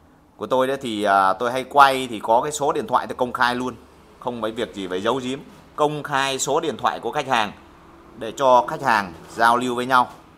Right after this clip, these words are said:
Cái video thì cũng khá là dài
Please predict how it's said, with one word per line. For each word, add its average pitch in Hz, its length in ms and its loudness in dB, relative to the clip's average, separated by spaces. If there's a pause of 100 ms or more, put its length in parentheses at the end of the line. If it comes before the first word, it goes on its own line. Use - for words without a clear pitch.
(2500)
Cái 147 60 -14
video 151 380 4
thì 139 80 -2
cũng 113 160 -6
khá 143 200 8
là 156 120 8
dài 117 300 4